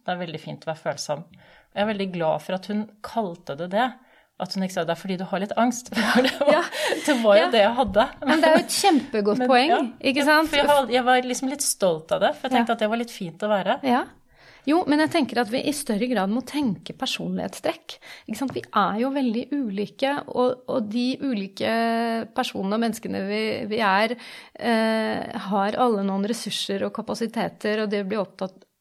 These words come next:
Speaker 2: eller bli opptatt av å dyrke frem de, fremfor det, å se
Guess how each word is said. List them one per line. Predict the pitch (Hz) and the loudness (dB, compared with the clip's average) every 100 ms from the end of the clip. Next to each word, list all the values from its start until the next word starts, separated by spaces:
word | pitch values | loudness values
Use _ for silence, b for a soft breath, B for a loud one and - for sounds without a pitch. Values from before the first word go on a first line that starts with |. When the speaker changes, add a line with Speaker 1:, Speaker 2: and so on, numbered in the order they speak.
| - 233 | -12 -4
Speaker 2:
eller | 214 220 | -2 -2
bli | 202 214 - | -2 -2 -2
opptatt | - - 208 208 | -4 -4 -4 -2
av | 190 | -4
å | 208 | -4
dyrke | 196 233 240 180 | -2 -2 -2 -10
frem | - 208 214 | -8 -6 -6
de, | 208 226 240 | -4 -2 -2
fremfor | 233 220 208 208 196 | -4 -4 -4 -4 -2
det, | 202 208 - - | 0 0 -2 -2
å | |
se | - 233 | -2 -2